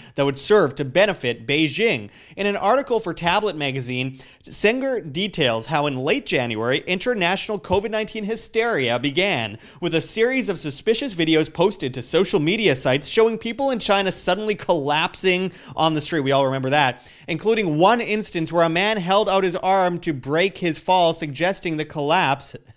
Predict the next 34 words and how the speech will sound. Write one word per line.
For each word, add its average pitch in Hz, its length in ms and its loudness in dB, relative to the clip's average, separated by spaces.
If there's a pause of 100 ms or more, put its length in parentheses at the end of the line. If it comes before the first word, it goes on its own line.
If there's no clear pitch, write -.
<laughs> - 380 -14
was 190 160 4
staged. 170 600 0 (340)
After 190 400 2
tens 240 460 -2
of 214 80 0
millions 208 440 -2
of 226 80 -2
people 196 440 -2 (180)
were 185 140 0
confined 208 640 0
to 240 100 -4
their 226 180 4
homes 214 380 2
during 185 340 2
one 196 160 6
of 214 140 0
the 196 60 2
most 175 340 0
brutally 160 800 4 (160)
enforced 170 420 0
lockdowns 160 540 4
in 117 80 -6
history, 135 420 0
one 127 300 0
of 113 320 -6
the 208 180 4
most, 107 300 -2
obviously, 123 580 0 (300)
Sanger 254 420 2
notes 165 360 4
how 170 200 2
in 165 140 -4
February 131 720 0